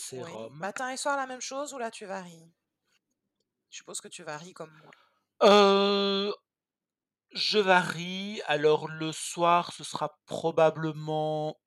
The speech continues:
Speaker 2: plus un sérum, heu, qui contient du rétinol, donc plus anti-âge. En journée, probablement plus souvent un, un antioxydant et en général,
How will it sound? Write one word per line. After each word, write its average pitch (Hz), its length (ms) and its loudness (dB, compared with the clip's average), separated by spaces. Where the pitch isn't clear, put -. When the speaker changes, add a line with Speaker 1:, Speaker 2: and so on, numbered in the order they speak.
Speaker 2:
plus 165 760 -14
un 135 260 -10
sérum, 143 920 -6
heu, 123 560 -10
qui - 100 -20
contient 131 320 -12
du 135 100 -14
rétinol, 135 600 -6
donc 123 160 -14
plus - 300 -8
anti-âge. 147 840 2
En 147 160 6
journée, 147 640 2
probablement 135 880 -2
plus - 200 -16
souvent 135 920 0
un, 117 720 -6
un 135 60 -4
antioxydant 143 1080 4
et 147 120 6
en 156 120 8
général, 156 840 6